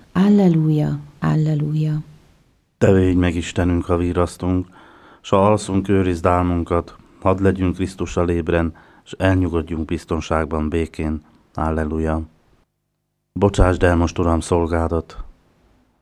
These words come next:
Speaker 2: szavaid szerint békességben.
Speaker 1: Hiszen már meglátták szemeim, akit küldtél, az üdvözítőt.
Speaker 2: Őt adtad számunkra, csodájára minden népnek.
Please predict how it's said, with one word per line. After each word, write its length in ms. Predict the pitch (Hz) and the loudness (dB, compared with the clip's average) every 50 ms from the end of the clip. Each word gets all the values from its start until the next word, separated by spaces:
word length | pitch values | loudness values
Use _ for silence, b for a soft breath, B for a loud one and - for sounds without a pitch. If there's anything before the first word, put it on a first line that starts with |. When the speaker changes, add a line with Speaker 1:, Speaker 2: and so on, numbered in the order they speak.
| _ _ _ _ _ _ _ _ _ _ _ | _ _ _ _ _ _ _ _ _ _ _
Speaker 2:
szavaid 480 | - - 95 90 85 85 85 82 80 | -4 0 0 2 2 2 0 0 -2
szerint 360 | - - 87 80 78 82 80 76 | -2 -2 -2 0 0 -2 -4 -2
békességben. 960 | 85 80 80 - - 82 78 - - 85 80 80 78 87 82 80 82 80 - - _ _ _ _ _ _ _ _ | -2 -4 -4 -2 -4 -4 -4 -4 -6 -6 -6 -4 -2 -2 -2 -2 -4 -6 -10 -16 _ _ _ _ _ _ _ _
Speaker 1:
Hiszen 340 | - 214 190 - - 196 190 | 2 4 4 6 6 8 8
már 240 | 190 185 180 185 185 | 10 10 8 8 6
meglátták 680 | 180 208 233 202 190 180 165 165 165 - - 165 165 165 | 6 6 6 6 4 4 2 2 -2 -2 -2 -2 -2 0
szemeim, 800 | - - - 190 185 185 180 175 175 170 175 170 170 175 170 165 - - - - - - - - _ _ _ _ _ _ _ _ _ _ _ _ _ _ _ - | -2 0 2 6 6 6 6 6 6 6 4 4 4 2 0 -2 -6 -20 -20 -20 -20 -20 -20 -20 _ _ _ _ _ _ _ _ _ _ _ _ _ _ _ -2
akit 360 | 190 190 190 185 180 180 - | -2 0 4 2 2 2 2
küldtél, 600 | - - 226 226 220 220 - 170 165 160 160 - | 4 6 6 6 6 4 4 2 4 4 2 2
az 240 | - 165 160 160 - - | 0 0 -2 0 0 0
üdvözítőt. 1000 | 170 160 147 151 156 151 139 - 160 - 151 - - 78 76 80 - - - - - - - - - - - | 0 0 0 0 -2 -2 0 0 0 -2 0 -2 -2 -2 -2 -2 -4 -10 -20 -20 -20 -20 -20 -20 -20 -20 -12
Speaker 2:
Őt 300 | - - 110 104 95 - | -2 0 2 2 4 4
adtad 300 | 98 87 - - 90 82 | 2 0 0 -2 -4 -4
számunkra, 760 | - - - 92 92 92 90 90 87 82 - 82 82 82 80 76 _ _ _ _ _ _ _ _ _ _ _ _ _ _ _ _ _ _ _ _ | -4 -2 0 0 0 2 0 0 -2 -4 -4 -4 -4 -4 -4 -6 _ _ _ _ _ _ _ _ _ _ _ _ _ _ _ _ _ _ _ _
csodájára 680 | - - 101 92 90 85 82 85 85 85 82 82 82 | 0 2 2 4 4 2 2 2 2 2 2 2 0
minden 380 | 80 82 82 82 80 82 80 80 | 0 0 -2 -2 0 -2 0 0
népnek. 600 | 82 82 80 80 - - 85 85 82 - - | -2 -2 -2 -4 -4 -4 -6 -6 -6 -6 -12